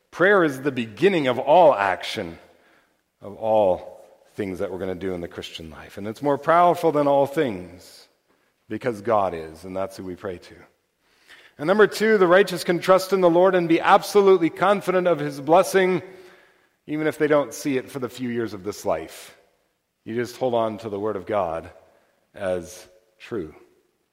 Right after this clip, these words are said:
And the righteous, in the third place, can do what is right without ever fleeing from their moral obligation and their spiritual calling to represent the Lord. Just keep doing what is right. And if it lands you up in jail,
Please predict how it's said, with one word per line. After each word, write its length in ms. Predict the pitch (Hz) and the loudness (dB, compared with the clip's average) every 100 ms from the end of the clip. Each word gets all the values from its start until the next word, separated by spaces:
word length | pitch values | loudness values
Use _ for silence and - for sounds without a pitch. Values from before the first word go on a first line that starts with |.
| _ _ _ _ _ _ _ _ _ _ _ _ _ _ _ _ _ _ _ 151 | _ _ _ _ _ _ _ _ _ _ _ _ _ _ _ _ _ _ _ -2
And 120 | 170 | 2
the 60 | |
righteous, 360 | 185 214 202 - | 4 2 0 -4
in 100 | 190 | 0
the 100 | 165 | 2
third 260 | 180 202 170 | 4 2 4
place, 240 | 175 - | 2 4
can 240 | 175 147 | -2 -2
do 220 | 120 185 247 | -2 0 4
what 180 | 240 | 4
is 220 | 151 117 98 | 4 0 2
right 500 | 98 117 165 - - - - - | 4 4 0 -6 -14 -18 -18 -6
without 360 | 156 190 240 | 4 6 8
ever 480 | 226 170 156 135 - - | 8 6 4 4 -4 -16
fleeing 540 | - - 185 226 226 190 | -20 -6 -2 2 2 2
from 180 | 180 175 | -2 2
their 140 | 151 | 2
moral 320 | 160 170 165 | 6 6 6
obligation 720 | 143 143 139 123 160 175 - 185 | 4 2 0 0 0 0 0 0
and 140 | 156 | 0
their 80 | 135 | -2
spiritual 520 | - - 185 175 139 | -6 -2 0 0 -4
calling 520 | - - 156 170 165 | -4 2 2 4 0
to 100 | 151 | -2
represent 580 | 131 165 170 131 143 143 | 0 2 0 0 -2 0
the 60 | 147 | 0
Lord. 460 | 147 170 120 110 | 2 2 2 0
Just 240 | 151 151 - | -4 -6 -8
keep 240 | 190 147 | -10 -4
doing 260 | 143 156 165 | 0 0 2
what 160 | 175 | 2
is 140 | 180 156 | 0 2
right. 500 | 226 170 104 - - - _ _ _ _ _ _ _ _ | 2 2 -2 -8 -18 -20 _ _ _ _ _ _ _ _
And 160 | 139 151 | -4 0
if 140 | 160 | 0
it 100 | 180 | 0
lands 380 | 147 165 180 143 | 0 2 0 0
you 140 | 156 | 2
up 140 | 165 165 | 2 0
in 140 | 143 | -4
jail, 540 | 127 131 156 196 170 | -2 0 4 4 2